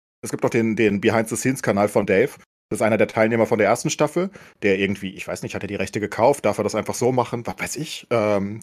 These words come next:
der einfach, ähm, Behind the Scenes schon mehrere Videos jetzt gemacht hat dafür, zwei, glaub ich, bisher,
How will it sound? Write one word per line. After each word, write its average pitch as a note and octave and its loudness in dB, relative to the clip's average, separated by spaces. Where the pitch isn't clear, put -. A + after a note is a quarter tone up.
der G#2 4
einfach, G2+ 0
ähm, F#2 -2
Behind G#2+ 2
the A2+ -6
Scenes A#2+ -4
schon G2+ 0
mehrere G2 0
Videos G2+ 0
jetzt G2 -2
gemacht G2 0
hat G#2+ 0
dafür, A#2 2
zwei, - -4
glaub G#2 0
ich, A2+ -6
bisher, A2+ 0